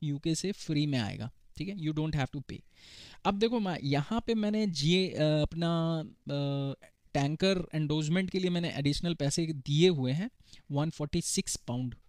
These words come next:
ठीक है, to be precise, for दो, दो एंडोर्समेंट के लिए, ठीक है। ये दोनों एंडोर्समेंट हो जाएंगे मेरे। जीएमडीएसएस का फ्री है, ठीक है।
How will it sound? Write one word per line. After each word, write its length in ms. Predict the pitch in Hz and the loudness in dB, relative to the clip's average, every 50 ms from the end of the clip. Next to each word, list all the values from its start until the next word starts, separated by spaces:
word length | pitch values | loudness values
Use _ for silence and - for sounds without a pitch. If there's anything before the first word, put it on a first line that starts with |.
| - _ - - | -20 _ -8 -6
ठीक 160 | 139 139 160 | -4 -4 -4
है, 100 | 202 220 - _ _ - - | -4 -6 -8 _ _ -20 -18
to 220 | - - - 131 | -14 -8 -6 -4
be 100 | 139 143 | -4 -4
precise, 420 | - 131 123 - 123 127 120 - - | -4 -6 -4 -2 -2 -2 -4 -4 -6
for 140 | - 165 156 | -8 -8 -8
दो, 520 | 135 131 127 143 160 170 175 180 185 226 - - - - - - - - 151 | -6 -4 -2 0 0 0 0 -2 -4 -6 -10 -20 -20 -20 -20 -20 -16 -10 -4
दो 220 | 127 151 175 165 | 0 2 4 4
एंडोर्समेंट 480 | 143 131 120 117 120 117 127 120 226 - | 4 2 0 -2 -4 -4 -4 -4 -4 -6
के 100 | - 107 | -8 -10
लिए, 120 | - 131 - - _ - - _ - - _ _ - | -10 -10 -10 -12 _ -20 -20 _ -20 -20 _ _ -10
ठीक 120 | - 135 | -8 -6
है। 60 | 151 139 | -4 -2
ये 140 | 131 143 | -4 -4
दोनों 280 | 139 135 135 131 143 151 | -2 -2 -2 -2 0 0
एंडोर्समेंट 520 | 143 135 131 131 131 127 147 151 156 - | 0 0 -2 -2 -4 -2 -2 -4 -4 -4
हो 60 | 143 135 | -4 -2
जाएंगे 280 | 139 139 143 156 156 | 0 0 0 0 -4
मेरे। 220 | 160 160 165 190 220 _ _ _ - - - - - - _ - | -6 -6 -6 -8 -10 _ _ _ -20 -20 -20 -20 -20 -20 _ -4
जीएमडीएसएस 640 | 135 127 135 143 143 147 139 147 147 - - 135 - | 0 2 2 4 4 2 4 2 2 2 0 -2 -4
का 120 | - - 127 | -4 -6 -6
फ्री 320 | - - - 131 151 185 | -6 -4 -2 0 2 4
है, 180 | 180 190 214 226 _ _ _ _ _ _ _ - | 4 2 2 -2 _ _ _ _ _ _ _ -12
ठीक 160 | - 135 160 | -10 -8 -8
है। 80 | 202 | -10